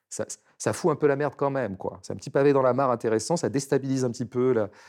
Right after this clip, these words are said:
la classe dominante et, disons, l'espèce d'unanimisme pro-européen de nos, de nos élites ou de nos classes dirigeantes. Oui, très bien, bon, voyons le résultat. C'est-à-dire que, est-ce que vraiment le peuple anglais, euh, en tout cas le prolétariat anglais ou les classes inférieures anglaises, les dominés en Angleterre,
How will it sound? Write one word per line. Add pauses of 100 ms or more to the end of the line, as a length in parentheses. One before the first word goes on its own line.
(140)
la
classe
dominante
et,
disons,
l'espèce
d'unanimisme
pro-européen
de
nos,
de
nos
élites
ou
de
nos
classes
dirigeantes. (460)
Oui,
très
bien,
bon,
voyons
le
résultat. (380)
C'est-à-dire
que,
est-ce
que
vraiment
le
peuple
anglais, (480)
euh,
en
tout
cas
le
prolétariat
anglais
ou
les
classes
inférieures
anglaises,
les
dominés
en
Angleterre,